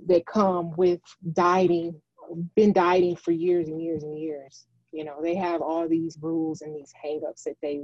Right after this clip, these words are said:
learned. And if, and they starting to feel this, like, "I can't live like this, man. I can't,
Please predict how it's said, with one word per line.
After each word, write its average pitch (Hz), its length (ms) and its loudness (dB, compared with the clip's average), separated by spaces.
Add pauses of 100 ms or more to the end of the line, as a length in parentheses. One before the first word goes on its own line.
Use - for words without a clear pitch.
learned. 143 360 -10 (340)
And 160 440 0 (180)
if, 202 240 2
and 190 260 4
they 185 100 4
starting 175 300 2
to 160 140 -2
feel 180 260 4
this, 160 200 0
like, 139 200 -10 (200)
"I 190 60 -14
can't 214 300 -6
live 196 180 -2
like 131 260 -10
this, - 240 -18
man. - 120 -20 (120)
I 135 100 -20 (140)
can't, 180 320 -4